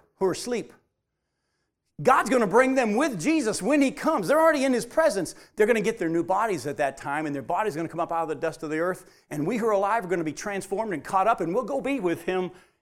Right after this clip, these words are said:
in the, in the air. That's an awesome thing. So guess what? Now I've just given you two things to look forward to. You're either gonna die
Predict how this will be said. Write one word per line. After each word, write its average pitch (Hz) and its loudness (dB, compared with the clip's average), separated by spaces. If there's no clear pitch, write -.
in 143 -2
the, 151 -4
in 143 -2
the 139 -2
air. - -12
That's 175 -6
an 147 -2
awesome 120 -4
thing. 170 -8
So 190 -2
guess 226 -2
what? - -2
Now 226 -2
I've 302 -2
just 202 -6
given 220 -4
you 233 -4
two 339 0
things 202 0
to 170 -2
look 143 -4
forward 123 -2
to. 113 -6
You're 208 0
either 247 2
gonna 185 2
die 214 4